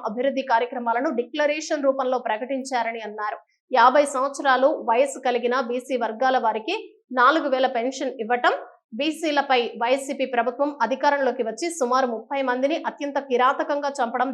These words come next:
దారుణమన్నారు. నందం సుబ్బయ్య, చంద్రయ్య, అమర్నాథ్ గౌడ్ లాంటి వారిని మరియు బీసీలపై వైసీపీ ప్రభుత్వం ఇరవై ఆరు వేల అక్రమ కేసులు నమోదు చేశారన్నారు. చంద్రబాబు అరెస్ట్ సందర్భంగా శాంతియుతంగా చేస్తున్న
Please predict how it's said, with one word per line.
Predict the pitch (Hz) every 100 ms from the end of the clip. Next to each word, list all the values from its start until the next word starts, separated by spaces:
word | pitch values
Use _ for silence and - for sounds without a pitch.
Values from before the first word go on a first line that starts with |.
| 226
దారుణమన్నారు. | 226 240 233 220 226 226 220 - _ _ -
నందం | 254 269 285 269
సుబ్బయ్య, | 247 214 254 269 330 -
చంద్రయ్య, | 233 226 254 254 262 330 - 226
అమర్నాథ్ | 240 254 269 262 262
గౌడ్ | 262 277 269 240
లాంటి | 233 247 247
వారిని | 240 240 302 427 - _ 240
మరియు | 247 262 220
బీసీలపై | 220 285 277 294 262 277 415 415 - 247
వైసీపీ | 240 277 285 254 247
ప్రభుత్వం | 220 233 233 226 285
ఇరవై | 247 285 294 254
ఆరు | 247
వేల | 240 233 -
అక్రమ | 240 339 302
కేసులు | 277 247 254 254 233
నమోదు | 214 247 233 240
చేశారన్నారు. | 226 240 226 220 220 330 - -
చంద్రబాబు | 254 247 247 240 233 226
అరెస్ట్ | 233 - - 262 233
సందర్భంగా | 226 240 240 247 285 277
శాంతియుతంగా | 233 240 240 240 233 233
చేస్తున్న | 226 220 240